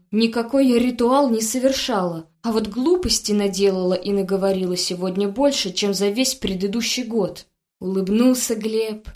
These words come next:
на руки её поднял и в шалаш перенёс. "Устала ты сегодня, Глашенька, отдохни. Здесь тепло и людей нет. Только руку дай, я пока рану обработаю".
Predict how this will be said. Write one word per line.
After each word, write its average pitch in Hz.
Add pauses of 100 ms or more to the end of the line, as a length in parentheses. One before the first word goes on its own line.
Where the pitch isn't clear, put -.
(380)
на 208
руки 202
её 190
поднял 190 (300)
и 220
в 220
шалаш 240
перенёс. 180 (520)
"Устала 190
ты 180
сегодня, 175
Глашенька, 175 (200)
отдохни. 196 (260)
Здесь 202
тепло 190
и 233
людей 185
нет. 180 (320)
Только 185
руку 190
дай, 196 (280)
я 185
пока 196
рану 190
обработаю". 165